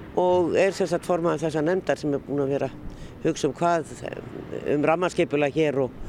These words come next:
hvað eigi nú að gera hérna á þessu svæði. Þetta minnir kannski svolítið á Grandann þegar hann var, eh, eins og hann var fyrir einhverjum árum síðan, eh,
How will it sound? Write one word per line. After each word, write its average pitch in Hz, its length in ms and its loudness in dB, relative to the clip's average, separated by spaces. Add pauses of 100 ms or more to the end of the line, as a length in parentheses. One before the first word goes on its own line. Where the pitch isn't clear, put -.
(320)
hvað 160 260 2
eigi 180 220 4
nú 151 140 4
að 139 180 -6
gera 233 340 2
hérna 147 300 0
á 139 80 -2
þessu 123 220 -8
svæði. 147 340 0 (560)
Þetta 156 220 2
minnir 208 200 4
kannski 220 240 2
svolítið 220 380 2
á 196 100 4 (240)
Grandann 220 540 0
þegar 180 300 -2
hann 196 160 2
var, 196 180 2 (180)
eh, 64 540 -2
eins 170 140 0
og 165 80 2
hann 156 100 0
var 233 160 0
fyrir 208 240 2
einhverjum 202 320 0
árum 226 240 0
síðan, 240 300 2 (680)
eh, 98 280 2